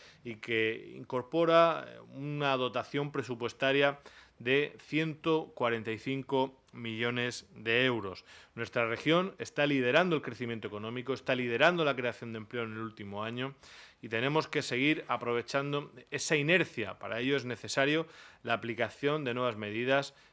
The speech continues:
que garanticen, eh, que no se frene esa creación de empleo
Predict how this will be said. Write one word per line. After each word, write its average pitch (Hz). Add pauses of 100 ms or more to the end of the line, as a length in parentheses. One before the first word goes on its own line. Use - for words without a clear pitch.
(120)
que 147
garanticen, 123
eh, 107 (220)
que 117
no 127
se 147
frene 139
esa 107
creación 104
de 156
empleo 123